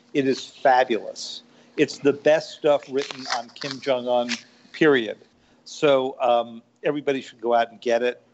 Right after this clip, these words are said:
Um, the Deep State Radio Book Club should adopt it immediately as soon as they're all done reading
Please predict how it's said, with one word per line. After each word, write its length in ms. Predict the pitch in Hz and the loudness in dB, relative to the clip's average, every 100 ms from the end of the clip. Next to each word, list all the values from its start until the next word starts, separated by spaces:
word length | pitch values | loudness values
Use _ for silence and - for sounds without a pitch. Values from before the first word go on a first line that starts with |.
| - | -10
Um, 240 | 127 110 110 107 | -4 -4 -4 -6
the 200 | 110 110 - | -6 -6 -6
Deep 180 | - 139 | -8 -10
State 280 | - 139 117 | -2 0 2
Radio 320 | 131 123 120 | 0 2 -2
Book 260 | 117 135 135 | 0 -4 -4
Club 380 | - 131 127 - | 0 2 2 0
should 160 | 127 | -10
adopt 480 | 113 101 120 117 - | -12 -2 0 0 -4
it 100 | 117 | -14
immediately 640 | 107 127 135 135 131 131 - - - - | -10 -6 -6 -4 -4 -4 -8 -20 -20 -4
as 180 | 120 - | -4 -4
soon 220 | 139 127 | -4 -2
as 140 | 117 | 0
they're 220 | 135 123 | 4 6
all 140 | 127 123 | 6 4
done 240 | 123 123 | 2 0
reading 400 | 123 127 123 120 | 2 0 -2 -8